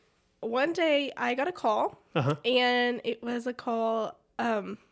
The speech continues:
Speaker 1: asking if, okay, we had a family member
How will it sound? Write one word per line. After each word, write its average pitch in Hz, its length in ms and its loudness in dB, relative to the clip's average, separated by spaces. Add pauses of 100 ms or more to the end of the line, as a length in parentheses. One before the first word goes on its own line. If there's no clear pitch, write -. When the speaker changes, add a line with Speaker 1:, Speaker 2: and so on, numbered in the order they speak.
(400)
Speaker 1:
asking 240 520 2
if, 220 340 0 (1400)
okay, 247 200 4
we 262 140 -2
had 330 180 2
a - 840 -8
family 269 380 2
member 220 560 0